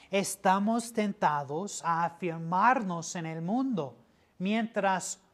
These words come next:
robamos a Dios a su adoración. En lugar de una simple,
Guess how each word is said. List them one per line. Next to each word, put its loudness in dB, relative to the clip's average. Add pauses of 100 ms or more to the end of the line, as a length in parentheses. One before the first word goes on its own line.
(140)
robamos 2 (100)
a -2
Dios 0 (200)
a -4
su -4 (220)
adoración. -6 (1800)
En 2
lugar 4
de 4
una 2
simple, 0